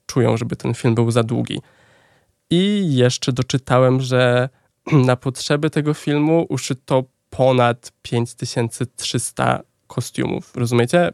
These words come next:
Pięć tysięcy trzysta kostiumów. To jest bardzo dużo i chyba nie muszę wam tego mówić. Nie wiem, czy moje gadanie o tym filmie jakoś was zachęciło do tego, żeby może go obejrzeć. Wiem, że ja to zrobię na pewno i mam nadzieję, że może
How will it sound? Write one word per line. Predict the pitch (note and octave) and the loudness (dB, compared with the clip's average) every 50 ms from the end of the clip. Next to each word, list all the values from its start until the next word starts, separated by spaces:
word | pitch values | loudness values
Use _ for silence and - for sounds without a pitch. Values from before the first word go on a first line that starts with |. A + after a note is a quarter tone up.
| _ | _
Pięć | - - C3 B2+ B2+ - | -6 -4 -2 -2 -2 -2
tysięcy | - - C3+ - B2+ A#2+ A#2+ - - B2 | -6 -10 -6 -4 -2 -2 -2 -2 -4 -6
trzysta | A#2+ - - - - - C3 B2 | -6 -8 -8 -10 -8 -6 -6 -6
kostiumów. | - A#2 - - - - - - - _ _ _ _ _ _ _ _ _ | -6 -6 -8 -6 -6 -6 -8 -8 -12 _ _ _ _ _ _ _ _ _
To | - - C3+ C3+ C3+ C3+ | 0 2 4 4 4 4
jest | B2+ B2 B2 B2+ - - - | 2 2 0 -4 -6 -10 -10
bardzo | C3+ B2+ C3+ B2 - - C3+ | -4 -2 -2 -2 -2 -4 -8
dużo | C3 B2+ B2+ A#2 - - | -6 -6 -4 -4 -4 -2
i | - E3+ | -2 -2
chyba | - D3+ - G3 A3 | -2 -2 -2 -2 0
nie | C#3 C3 B2 | 2 2 2
muszę | A#2+ B2+ B2+ B2 | 2 0 -2 -2
wam | A#2 - - - | -2 -4 -4 -4
tego | - B2 A#2+ A#2+ | -4 -2 0 0
mówić. | B2 C3 B2+ - - - - - _ _ _ - - _ _ _ _ _ _ - | 0 -2 -2 -6 -8 -10 -12 -16 _ _ _ -20 -20 _ _ _ _ _ _ 2
Nie | D3 G3+ | 2 4
wiem, | D#4+ A3+ G3 F#3+ | 4 4 2 2
czy | - - C3+ | 0 -2 0
moje | B2 A#2+ A#2+ A#2+ B2 A#2+ A#2 | 0 2 2 2 4 2 2
gadanie | A2+ A2+ B2 A2+ G#2+ A2+ A2 A2+ A2+ A2+ | 0 -2 -2 0 2 2 2 2 2 0
o | |
tym | A#2 - A#2+ A#2 | 0 -2 -6 -6
filmie | - - A#2+ A#2+ A#2+ A#2 | -4 -2 -2 0 2 2
jakoś | A#2 A#2 - - A#2+ A2 | 0 0 0 -2 -2 0
was | A#2+ A#2 A2 A2 | 0 -2 -2 -2
zachęciło | A#2 B2 A#2 A#2+ A2+ A2 - - B2 A#2 B2 A#2+ | -2 -2 0 0 0 0 0 -2 -2 -2 0 -2
do | - - | -4 -4
tego, | - A#2 A#2 A#2+ A#2 A2 | -4 -2 -2 0 -2 -2
żeby | A2 A2 A2 A2+ | -2 -2 0 0
może | A2+ A#2 A2 G#2+ A2+ | 2 2 2 2 0
go | G#2+ A#2 A2+ | 0 0 2
obejrzeć. | A2+ A#2 A2+ A2+ A#2+ B2 C3 C3+ - - - - - _ _ _ _ - | 2 2 2 2 2 2 0 -2 -4 -10 -20 -20 -20 _ _ _ _ -6
Wiem, | A#2 A#2+ A#2+ B2 C3 C3 | -2 2 2 2 2 2
że | C#3 B2 A#2+ | 0 0 2
ja | A#2 A2+ A2+ | 2 0 0
to | - A#2 A2+ | 0 -2 0
zrobię | A#2 A#2+ A2+ A#2+ A#2 | 0 0 2 2 2
na | B2 A#2+ | 0 0
pewno | - B2+ A#2+ B2+ C#3 D3 D#3+ E3+ F#3 F#3 _ _ _ _ _ _ _ _ _ _ _ _ _ | 0 0 0 2 2 2 2 2 0 -2 _ _ _ _ _ _ _ _ _ _ _ _ _
i | - C3 C3+ C3+ C3+ C#3+ C#3+ C#3 C3+ - | -2 0 2 2 2 2 2 2 0 0
mam | A#2 A#2 A#2 A#2 A#2+ | 0 2 2 4 4
nadzieję, | A#2+ A#2+ A2+ A2+ A2 A2 A2+ | 2 2 0 0 0 0 0
że | A2+ G#2+ | 0 0
może | A2+ A2+ G#2+ A2 A2 A2+ A#2+ | -2 -2 -2 0 -2 -2 -2